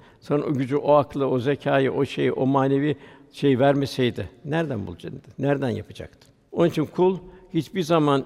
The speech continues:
arz-ı endam halinde olmayacak, kendini öne çıkartmayacak,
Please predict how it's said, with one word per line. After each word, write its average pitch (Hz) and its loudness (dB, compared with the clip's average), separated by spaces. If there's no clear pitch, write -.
arz-ı 147 4
endam 147 4
halinde 127 2
olmayacak, 160 0
kendini 151 4
öne 143 4
çıkartmayacak, 156 -2